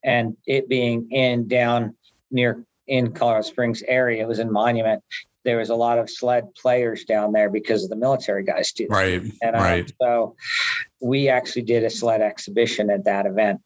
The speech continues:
Speaker 1: And when I did that, I got to meet a bunch of those guys. And then at that point, I, I realized there was a, not just a financial need, but a, a support need and just a,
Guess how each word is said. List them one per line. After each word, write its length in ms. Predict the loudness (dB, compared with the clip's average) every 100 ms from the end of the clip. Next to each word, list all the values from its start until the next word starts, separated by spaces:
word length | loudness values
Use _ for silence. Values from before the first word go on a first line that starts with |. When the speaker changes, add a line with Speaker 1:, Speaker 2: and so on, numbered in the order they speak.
| -12 -12 -6 -2
Speaker 1:
And 240 | 0 2
when 160 | 0 2
I 160 | 0 -2 0
did 320 | 2 2 0
that, 400 | 0 2 0 0
I 120 | -2 2
got 260 | 2 2 -2
to 100 | -2
meet 340 | 0 0 0
a 80 | 0
bunch 320 | 0 0 0 0
of 80 |
those 240 | 2 0 0
guys. 480 | 0 2 2 0 0
And 120 | 2
then 260 | 2 0 -4 -18 -6
at 180 | -2 2
that 280 | 2 2 0
point, 220 | -2 0
I, 180 | 0 0 0
I 100 | 0
realized 500 | 0 0 2 0 0
there 140 | -2
was 160 | 0 0
a, 140 | 0 -4 -10 -10 -12 _ _ _ _ -4
not 180 | 0 0
just 240 | -2 0
a 80 | 0
financial 640 | 2 0 2 2 0 0 2
need, 380 | 2 2 0 0
but 220 | 2 2
a, 160 | 0 -4 -18 -2 0
a 100 | 0
support 640 | -2 -4 0 2 2 0
need 340 | 0 2 2
and 160 | 0 0
just 220 | -2 2
a, 120 | 2